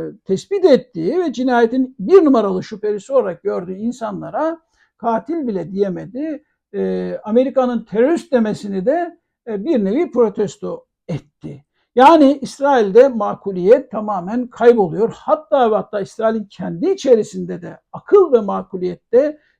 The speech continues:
ciddi bir gerileme var. E, bir tersine göç söz konusu olabilir. E, son olarak, e, eğer yasalar geçer ise, İsrail'in dengesi bozulur ise İsrail'de büyük bir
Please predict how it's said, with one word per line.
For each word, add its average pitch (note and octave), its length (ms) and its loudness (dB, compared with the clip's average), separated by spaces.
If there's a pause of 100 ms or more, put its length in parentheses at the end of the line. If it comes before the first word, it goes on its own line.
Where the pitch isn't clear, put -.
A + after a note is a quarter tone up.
ciddi G3+ 320 -4
bir F#3+ 100 -4
gerileme E3+ 680 -4
var. D4 340 4 (1400)
E, G3+ 40 0 (420)
bir A#3 280 -4
tersine B3 480 2
göç G3+ 520 -4
söz - 340 -4
konusu F3 540 -12
olabilir. C4 680 4 (380)
E, G3+ 280 2
son C4+ 280 4
olarak, A#3+ 580 4 (420)
e, F3+ 340 -10 (360)
eğer A#3+ 260 4
yasalar G#3 500 -2
geçer F3 360 -12
ise, A3 320 -2
İsrail'in G3 640 -4
dengesi F3+ 440 -10
bozulur E3 340 -12
ise A#3+ 420 0
İsrail'de F#3+ 800 -4
büyük B3 320 -6
bir F#3+ 140 -10